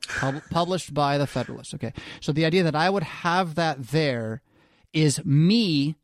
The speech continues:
Speaker 1: confusing the two kingdoms and being an unorthodox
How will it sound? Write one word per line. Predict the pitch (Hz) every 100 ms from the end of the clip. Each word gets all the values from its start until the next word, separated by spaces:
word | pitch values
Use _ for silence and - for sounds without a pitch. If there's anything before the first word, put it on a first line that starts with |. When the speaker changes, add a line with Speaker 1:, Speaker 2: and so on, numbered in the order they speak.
| _
Speaker 1:
confusing | - 160 - - 214 190 185 180
the | 156
two | - - 180
kingdoms | - - 190 160 113 107 113 -
and | 135 139 123
being | 180 190 180 165
an | 143 151 -
unorthodox | 160 170 151 151 160 127 123 113 -